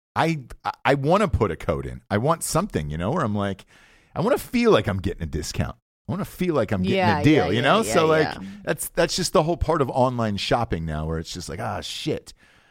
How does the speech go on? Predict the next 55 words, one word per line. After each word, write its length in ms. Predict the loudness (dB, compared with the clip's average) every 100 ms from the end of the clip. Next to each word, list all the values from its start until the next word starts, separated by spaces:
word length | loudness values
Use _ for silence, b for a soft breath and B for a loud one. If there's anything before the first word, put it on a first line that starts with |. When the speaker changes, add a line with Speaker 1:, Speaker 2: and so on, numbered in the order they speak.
| b
Speaker 1:
Like, 260 | -6 -6 -4 -2
'cause 120 | 0
it, 80 | 2
Speaker 2:
I 120 | 2
Speaker 1:
it 60 | 4
Speaker 2:
go 160 | 4
to 120 | 4 2
a 80 |
site 420 | 0 0 0 0 -4
sometimes 460 | -6 -4 -6 -6
if 80 | -6
I 80 | -4
don't 220 | -4 -6
have 180 | -8 -8
one 380 | -12 -14 -16 -20 _
to 100 | -10
look 240 | -8 -8 -8
for 140 | -10
promo 400 | -8 -6 -4 -4
codes. 280 | -6 -8 -2
Speaker 1:
I 80 | 0
used 380 | 2 2 2 0
to, 140 | 0 2
but 120 | 4
they're 160 | 4
all 380 | 6 6 4 2
fake 420 | 0 2 2 2
or 80 | 0
dead, 380 | 4 4 6 4
and, 160 | 2 0
like, 160 | 0
I 80 | 0
haven't 340 | 2 2 2
been 120 | 0 2
able 200 | 2 2
to 160 | 2 0
game 400 | 0 0 0 -2
the 60 |
system 380 | -2 -4 -4 -4
yet. 200 | -4 -6 _ -14
Speaker 2:
Mm. 200 | -8 -4
Speaker 1:
Um, 460 | -2 -2 -4 -6 -10 -4
so, 300 | 0 0 -4 -4
and 140 | -4
if 140 | -2
you 80 | -4
know 200 | -2 -2
one, 300 | -2 -2 -4 -6
like, 260 | -8 -8 -10
slide 400 | -8 -2 0 2
it 60 |
on 160 | 0 2
down 200 | 2 2
Daddy's 380 | 0 0 -2 -4
way. 220 | -4